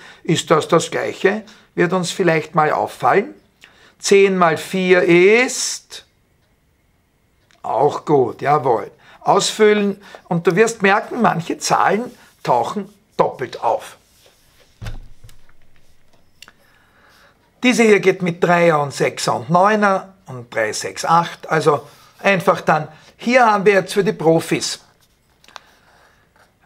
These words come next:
äh, neun mal neun, das geht, das können wir noch rechnen, ja. Aber wie, wie, wie wissen wir, was daher muss? Ganz einfach, wir rechnen.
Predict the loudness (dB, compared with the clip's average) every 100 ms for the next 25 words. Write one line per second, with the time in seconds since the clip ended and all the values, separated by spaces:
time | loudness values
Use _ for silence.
0 | _ 0 2 0 0 2 2 2 2 2
1 | 0 0 0 0 -2 -2 -4 -2 -8 -4
2 | -2 0 2 2 2 0 -4 -4 -10 -16
3 | -10 0 0 0 -4 _ _ -20 _ 0
4 | 2 4 2 0 -2 -2 -2 -4 -2 -2
5 | 0 -2 0 2 2 0 0 0 0 -2
6 | -4 -8 -10 -14 _ _ _ _ _ -6
7 | -4 0 -2 -2 -6 -4 -4 -4 -6 -2
8 | -2 -2